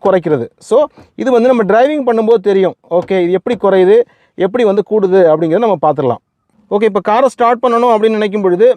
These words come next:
மேனுவல் மோட்ல இருக்கு இல்லையா, அதை அப்படியே ஆட்டோ மோட்ல போட்டுட்டு நியூட்ரல் போட்டுட்டு அப்படியே பிரேக்கை பிடிச்சிட்டு தான் ஸ்டார்ட் பண்ண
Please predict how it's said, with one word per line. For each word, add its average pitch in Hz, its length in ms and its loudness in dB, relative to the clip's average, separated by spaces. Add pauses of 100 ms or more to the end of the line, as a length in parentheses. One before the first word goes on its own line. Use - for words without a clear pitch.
(100)
மேனுவல் 247 380 -2
மோட்ல 214 220 -2
இருக்கு 170 180 -6
இல்லையா, 196 180 0 (120)
அதை 175 180 0
அப்படியே 208 200 0 (120)
ஆட்டோ 214 240 0
மோட்ல 196 200 0 (120)
போட்டுட்டு 165 340 0 (520)
நியூட்ரல் 240 360 -2
போட்டுட்டு 170 380 2 (800)
அப்படியே 214 280 0 (240)
பிரேக்கை 247 380 0 (100)
பிடிச்சிட்டு 226 420 -6
தான் 240 160 0 (120)
ஸ்டார்ட் 214 300 -2
பண்ண 214 140 -2